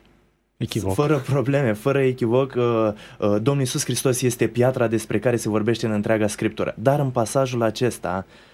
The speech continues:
Speaker 2: uh, ținând cont de, uh, gramatica acestui pasaj, ținând cont de limbă și de toate aceste lucruri,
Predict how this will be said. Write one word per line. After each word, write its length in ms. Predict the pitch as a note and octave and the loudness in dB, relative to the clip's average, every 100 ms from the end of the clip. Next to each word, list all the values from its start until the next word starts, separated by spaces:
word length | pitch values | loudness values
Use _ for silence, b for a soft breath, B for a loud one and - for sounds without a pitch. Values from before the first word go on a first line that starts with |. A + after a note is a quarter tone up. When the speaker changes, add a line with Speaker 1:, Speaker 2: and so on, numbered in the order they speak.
| B B | B B
Speaker 2:
uh, 380 | G2+ G2+ F#2+ F#2 | 0 2 2 0
ținând 320 | - A#2 B2+ | -2 -2 -2
cont 280 | B2 B2+ B2 | 0 0 2
de, 680 | A#2 A2 G#2+ G#2 G2+ F#2+ F2+ B B B - | 2 4 4 4 4 0 -2 B B B -4
uh, 120 | G2 | -2
gramatica 680 | G2+ A2 G#2 A#2 C3 A2+ G2+ | 0 2 2 2 0 0 -2
acestui 380 | - G#2+ A#2 A2 - | -2 -2 0 -2 0
pasaj, 440 | A2+ A2 G2 G2 | 0 0 -2 -4
ținând 380 | - A#2 A2 A#2 | -4 -4 -2 -2
cont 360 | A2+ A#2 A2+ - | -2 -2 -2 -2
de 340 | A2 G#2+ G2+ | 0 2 2
limbă 520 | G2+ B2+ B2+ F#2 F#2+ G2+ | 2 0 0 0 -2 -2
și 140 | - | -4
de 80 | G#2 | -4
toate 280 | G#2 A#2 A2 | 0 0 2
aceste 420 | G2+ G2 A2 A2+ | 0 0 -4 -2
lucruri, 360 | G2+ G#2 B2 | -2 -2 -2